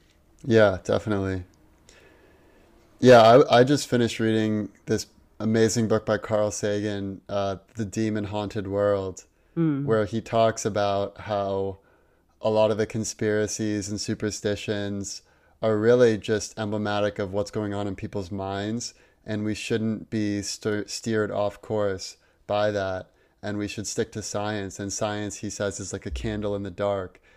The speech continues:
Speaker 1: Like, you know, there's still so much dark we can't see. It's not like we know everything,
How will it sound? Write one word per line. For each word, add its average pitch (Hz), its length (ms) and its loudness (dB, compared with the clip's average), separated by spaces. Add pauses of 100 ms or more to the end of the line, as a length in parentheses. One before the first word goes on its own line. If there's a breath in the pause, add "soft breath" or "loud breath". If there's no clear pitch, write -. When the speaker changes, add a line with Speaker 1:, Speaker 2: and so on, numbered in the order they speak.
(240 soft breath)
Speaker 1:
Like, 104 300 -6 (100)
you 131 60 -6
know, 101 240 0
there's 113 160 -2
still 131 280 2
so 123 280 0
much 113 260 -4
dark 110 280 -4
we 104 80 -4
can't 107 340 -6
see. 101 440 -4 (260 soft breath)
It's - 180 -8
not 120 160 0
like 113 160 -4
we 107 120 -6
know 107 180 -2
everything, 101 720 -4